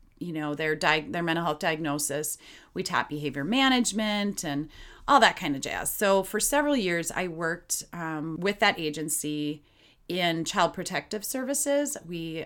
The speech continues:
would try to prevent out-of-home placements and or we would reunify kids who were removed from their home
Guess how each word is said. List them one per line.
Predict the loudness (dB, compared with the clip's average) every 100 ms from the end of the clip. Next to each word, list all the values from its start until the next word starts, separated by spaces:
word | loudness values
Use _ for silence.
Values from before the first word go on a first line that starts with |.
| -8
would | -8 -4
try | 0 0
to |
prevent | -2 -4 -4 -2
out-of-home | -4 -6 -6 -8
placements | -6 -4 -4 -2 0 0 -2
and | -4 -2 -2
or | -2 -2
we | -4
would | -6 -6
reunify | -4 -4 -4 -4 -6
kids | -4 -4 -4 -6
who | -6
were | -4
removed | -4 -2 -4
from | -6 -6
their | -4
home | -2 0 2